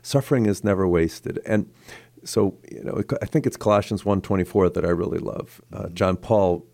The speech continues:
Speaker 1: used it in his encyclical in one of the opening statements in, um, uh, uh, on, on human suffering,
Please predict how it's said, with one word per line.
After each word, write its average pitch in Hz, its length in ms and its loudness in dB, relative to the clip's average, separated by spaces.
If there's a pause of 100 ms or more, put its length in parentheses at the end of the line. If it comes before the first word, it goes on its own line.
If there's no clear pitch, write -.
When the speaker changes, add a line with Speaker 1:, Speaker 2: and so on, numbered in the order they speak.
(180)
Speaker 1:
used 98 480 -2
it 85 80 -4
in 87 140 0
his 85 340 -4 (120)
encyclical 87 720 -4
in 85 160 -2
one 90 140 0
of 90 80 0
the 85 80 0
opening 87 340 -2
statements - 560 -6
in, 85 180 -4
um, 82 400 -8 (300)
uh, 92 180 -10 (1000)
uh, - 80 -14 (280)
on, - 160 -6
on 107 160 2
human 107 260 2
suffering, 90 560 0